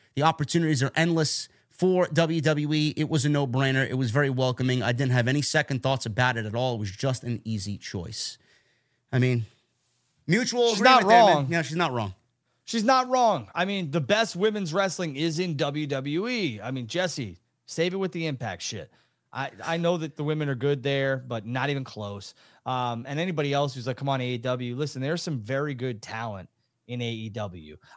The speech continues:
Speaker 2: I love Britt. I love Chris. Uh, there's a lot of other women that I really appreciate in A E W, but we are, I mean, it's, I, and I love what they're doing. You wanna talk about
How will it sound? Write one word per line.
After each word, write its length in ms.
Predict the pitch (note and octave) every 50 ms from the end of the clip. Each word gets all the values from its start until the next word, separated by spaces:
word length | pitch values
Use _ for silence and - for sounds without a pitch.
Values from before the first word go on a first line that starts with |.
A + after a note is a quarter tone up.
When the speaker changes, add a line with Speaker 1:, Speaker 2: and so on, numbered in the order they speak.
| -
Speaker 2:
I 120 | - C3+ C#3+
love 340 | C#3 C3+ C3+ C#3+ C3+ A#2+ G#2+
Britt. 320 | A#2+ C#3+ D3 D#3 D3 - _ _ _ _ - _ -
I 200 | B2+ C3 C#3 C#3
love 300 | C#3+ C#3 C#3 C#3 C3+ A#2+
Chris. 560 | - - D#3 D#3 D#3+ D#3 D3+ D3 - - - _ _ _ _ _ -
Uh, 240 | C#3 C3 B2+ B2
there's 200 | B2+ C3 C#3+ C3+
a 60 | C3 C3+
lot 260 | C3 C#3 C#3 D3 D3
of 80 | C3+
other 180 | C#3 C#3 C3 C3+
women 240 | C3 C#3 C#3 C3+ B2+
that 120 | B2 B2
I 80 | B2+ B2+
really 320 | B2+ B2+ C3 C3 C3 B2+
appreciate 600 | A#2+ A2 - C3+ C3+ B2+ A2+ - C3+ B2+ B2 A#2 -
in 180 | A#2+ C3 C3 C3
A 20 |
E 180 | B2+ B2+ B2+ A#2+
W, 380 | A2+ B2+ A#2+ B2 C3+ C3+ C3+
but 120 | B2+ A#2 G#2+
we 260 | A#2 C#3 D3+ D3 C3
are, 260 | A#2 A2 G2+ F#2 F#2 _ - -
I 100 | G2+ G#2
mean, 260 | G#2+ G2 F2+ E2+ C2+ -
it's, 240 | A#2 C#3 B2+ - -
I, 240 | A#2 C3 D#3 D#3+ D#3 - -
and 180 | D#3 D#3 D#3 D#3
I 160 | D#3+ D#3+ D#3+
love 520 | E3 E3 E3+ F#3+ G#3 G#3+ G3 F3 C#3+ C3
what 200 | C#3+ D#3 E3+ E3
they're 120 | E3 E3 D3+
doing. 280 | C#3 C#3+ F3 D#3+ C#3+
You 80 | D3 F3
wanna 180 | A3+ B3 A#3 F3+
talk 340 | - A3+ G#3+ G#3+ G#3 G#3
about 420 | G#3 F3 D#3 G3+ G3 F#3+ F3+ E3+